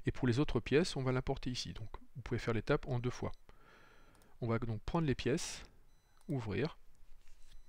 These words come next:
et là je vais combiner tout dans un même, ce qu'on appelle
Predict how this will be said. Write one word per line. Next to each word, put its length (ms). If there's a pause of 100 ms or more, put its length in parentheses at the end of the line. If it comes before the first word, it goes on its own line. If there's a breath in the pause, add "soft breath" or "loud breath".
(1120)
et 80
là 120
je 100
vais 160
combiner 400
tout 180
dans 220
un 100
même, 320 (720 loud breath)
ce 60
qu'on 120
appelle 340